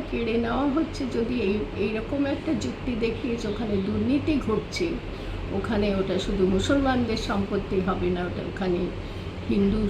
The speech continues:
সম্প্রদায়েরও সম্পত্তি অন্তর্ভুক্ত হবে বা সম্প্রতি-, সম্প্রদায়ের মানুষরা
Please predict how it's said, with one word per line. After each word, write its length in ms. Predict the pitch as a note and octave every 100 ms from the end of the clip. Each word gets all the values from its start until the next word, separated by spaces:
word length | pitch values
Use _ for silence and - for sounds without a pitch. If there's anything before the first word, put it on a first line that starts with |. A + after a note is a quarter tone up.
| -
সম্প্রদায়েরও 760 | F3+ F3 - - - - D#4+
সম্পত্তি 720 | - - F#3+ F#3 F3+ - F3+ F3+ - - - -
অন্তর্ভুক্ত 720 | F3+ F3+ F#3+ - A3 - A3
হবে 380 | G3 G#3+ G#3 D4
বা 160 | B3+
সম্প্রতি-, 880 | - F#3+ G3+ - F#3 F#3 F3+ - E3+ -
সম্প্রদায়ের 560 | F3+ F3+ F3+ F#3 F3+
মানুষরা 480 | F3+ F#3 F#3+ - G#3